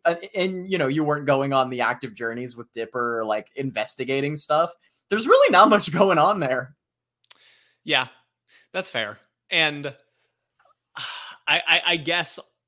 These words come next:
Speaker 2: with the Mystery Shack, <laughs> the one thing is that I would probably just buy a knickknack and then probably, like, you know,
Speaker 1: Now,
Speaker 2: not use it again.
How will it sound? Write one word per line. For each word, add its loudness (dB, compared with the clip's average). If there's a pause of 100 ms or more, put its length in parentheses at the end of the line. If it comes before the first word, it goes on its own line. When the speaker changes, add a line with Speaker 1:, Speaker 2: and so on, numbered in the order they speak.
Speaker 2:
with -6 (1080)
the -14
Mystery -10
Shack, -2
<laughs> -10
the -6
one -6
thing -6
is -10
that -6
I 0
would -8
probably -4
just -16
buy 0
a -4 (180)
knickknack -6 (180)
and -10
then -6
probably, -2
like, -8 (920)
you -8
know, -2
Speaker 1:
Now, -2
Speaker 2:
not 2
use -6
it -10
again. -6